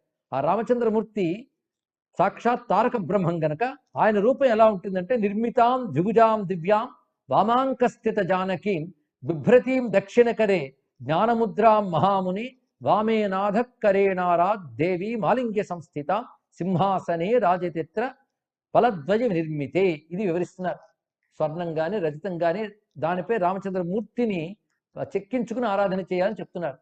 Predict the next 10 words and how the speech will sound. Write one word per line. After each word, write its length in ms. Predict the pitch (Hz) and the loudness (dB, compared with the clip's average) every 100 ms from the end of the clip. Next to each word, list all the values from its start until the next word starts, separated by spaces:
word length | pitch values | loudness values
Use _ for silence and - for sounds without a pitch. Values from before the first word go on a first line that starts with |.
| _ | _
ఎవరి 300 | 175 202 220 | -2 0 -2
పద్ధతి 500 | 208 - 185 196 214 | -4 -6 -6 -4 -6
ప్రకారంగా 600 | 202 208 - 196 190 180 | -6 -6 -4 -2 -2 -4
వారు 400 | 175 180 156 185 | -2 -2 -4 -8
వారి 260 | 151 185 208 | -4 -2 0
వారి 200 | 202 190 | -2 -4
శక్తిని 360 | - - 269 254 | -6 -6 -4 -2
అనుసరించి 580 | 220 214 208 - 277 - _ _ - | -4 -6 -8 -8 -12 -12 _ _ -6
రామమూర్తిని 600 | 139 190 196 185 156 233 | -2 -2 -2 -6 -4 0
ఆరాధన 340 | 175 180 160 | 0 0 -2